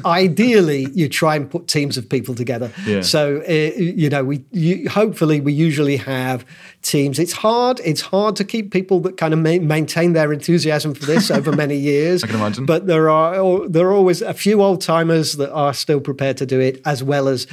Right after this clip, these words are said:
Speaker 1: at least a few younger folk for whom it's all still, uh, novel and exciting. And so, yeah, between us, and, and of course,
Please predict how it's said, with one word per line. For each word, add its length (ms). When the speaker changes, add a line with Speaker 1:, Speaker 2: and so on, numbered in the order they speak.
Speaker 1:
at 80
least 320
a 40
few 360
younger 320
folk 340
for 140
whom 180
it's 160
all 140
still, 460
uh, 260
novel 380
and 100
exciting. 800
And 260
so, 560
yeah, 220
between 500
us, 320
and, 340
and 260
of 180
course, 260